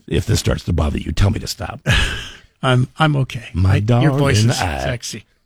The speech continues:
Speaker 2: I know we need to go to break here. Um, I just wanted to say before we go to break, and, and, and I have one more mass gun shooting that happened last week that we're not hearing about a lot. Did you,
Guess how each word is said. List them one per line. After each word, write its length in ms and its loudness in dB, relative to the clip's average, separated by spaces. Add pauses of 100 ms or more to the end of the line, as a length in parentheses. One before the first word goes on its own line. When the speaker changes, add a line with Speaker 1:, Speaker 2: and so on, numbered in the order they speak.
(420)
Speaker 2:
I 60 4
know 100 2
we 40 2
need 140 0
to 80 0
go 80 0
to 80 0
break 240 -2
here. 240 -2
Um, 340 -2 (460)
I 60 2
just 160 4
wanted 160 2
to 80 0
say 180 0
before 300 0
we 80 2
go 60 2
to 60 0
break, 220 0
and, 220 2
and, 120 2
and 400 2
I 100 2
have 120 0
one 160 2
more 340 0 (360)
mass 340 2
gun 220 2
shooting 300 2
that 100 0
happened 340 0
last 300 0
week 160 0
that 100 -2
we're 140 2
not 220 2
hearing 280 2
about 380 -2 (500)
a 60 0
lot. 260 0 (100)
Did 140 0
you, 140 4